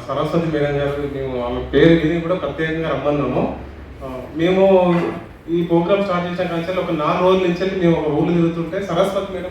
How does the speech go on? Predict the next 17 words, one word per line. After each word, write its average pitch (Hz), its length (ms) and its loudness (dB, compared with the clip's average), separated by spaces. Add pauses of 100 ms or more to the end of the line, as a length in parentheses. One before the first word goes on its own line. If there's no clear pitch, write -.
బాగా 165 200 -6
గుర్తుకొచ్చింది 151 500 -4
నాకు. 117 140 -2 (680)
ఏ 156 60 6
ఊరికి 185 260 6
పోయినా 175 280 6
కూడా 165 460 2
సరస్వతి 165 440 0
మేడం 165 260 2
మాకు 151 280 2 (1000)
దేవుడు 175 220 4
లేడు 175 240 2
కానీ 180 140 2
ఆ 170 160 0
మేడం 165 160 6
ఉందని 151 260 2
అంటున్నారు. 139 600 -4